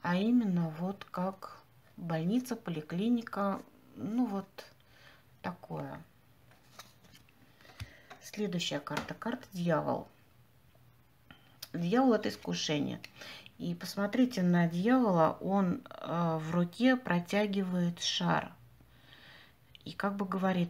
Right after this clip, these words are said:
«На, возьми». То есть он искушает,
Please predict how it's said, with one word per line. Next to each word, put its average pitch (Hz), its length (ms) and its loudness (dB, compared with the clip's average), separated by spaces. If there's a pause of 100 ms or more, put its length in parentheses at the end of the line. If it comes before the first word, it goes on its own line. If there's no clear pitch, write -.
(120)
«На, 180 400 2 (180)
возьми». 160 600 0 (360)
То 170 100 -4
есть 170 300 -6
он 214 400 0
искушает, 170 1080 -4